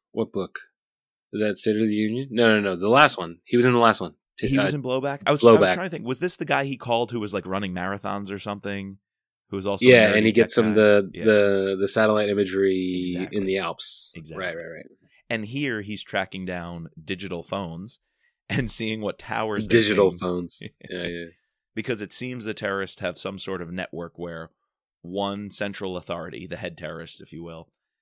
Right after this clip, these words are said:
Speaker 2: can monitor, control, and there's a pager, right, of where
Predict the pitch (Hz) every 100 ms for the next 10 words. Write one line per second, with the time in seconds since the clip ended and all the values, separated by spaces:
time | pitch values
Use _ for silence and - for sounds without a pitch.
0 | _ _ - 92 90 90 92 - 92 90
1 | - 82 - 87 85 85 82 82 82 80
2 | 87 85 80 80 87 80 73 80 82 87
3 | 85 85